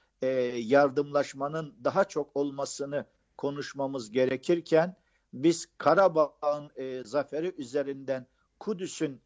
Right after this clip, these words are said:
ve Mescid-ül Aksa'nın ve Filistin topraklarının azadlığını konuşmamız gerekirken İran ile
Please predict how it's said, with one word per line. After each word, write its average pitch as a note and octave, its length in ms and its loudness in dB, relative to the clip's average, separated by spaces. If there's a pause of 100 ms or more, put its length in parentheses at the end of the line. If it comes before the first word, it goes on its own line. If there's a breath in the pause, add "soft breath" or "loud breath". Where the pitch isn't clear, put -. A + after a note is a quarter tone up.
(280)
ve C#3+ 140 0
Mescid-ül D#3 520 2
Aksa'nın D3 720 2 (220)
ve C3 100 -4
Filistin E3 520 -4
topraklarının D3 960 2
azadlığını C#3+ 840 2 (260)
konuşmamız C#3 680 -8
gerekirken E3 880 0 (440)
İran E3+ 540 2
ile B2 320 2